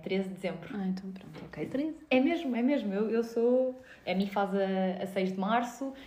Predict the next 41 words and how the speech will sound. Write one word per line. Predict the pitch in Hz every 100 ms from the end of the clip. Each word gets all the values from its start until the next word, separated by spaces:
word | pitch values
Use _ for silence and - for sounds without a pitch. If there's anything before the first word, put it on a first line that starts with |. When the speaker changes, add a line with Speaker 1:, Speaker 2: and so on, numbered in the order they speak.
| -
Speaker 1:
e | 208
a |
Rafael | 214 208 202
acho | 214 214
que |
é | 214
quinze | 214 202
de | -
setembro. | - 160 160 160 -
Speaker 2:
Onze. | 190 196 220 214 -
Speaker 1:
Onze. | 196 160 151 143
Rafa, | 143 - - 196
desculpa, | 190 - 202 - 180
amo-te, | 190
Speaker 2:
Mas | 190
as | 190
torres | 208 190 185
Speaker 1:
amiga. | 196
Speaker 2:
gêmeas | 196 185
caíram. | - 185 175 185 196 202
Speaker 1:
Mas | 247 285
porquê, | 294 -
sabes |
porquê | 392 381
é |
que | 359
eu | 277
digo | 311
que | 269
é |
a | 247
quinze? | 202 175 -
Porque | -
ela | 254
faz | 262 262
a |
festa | 269 269 262
sempre | 269 233
a | 269
quinze. | 247 240 226 - - _
Speaker 2:
É | -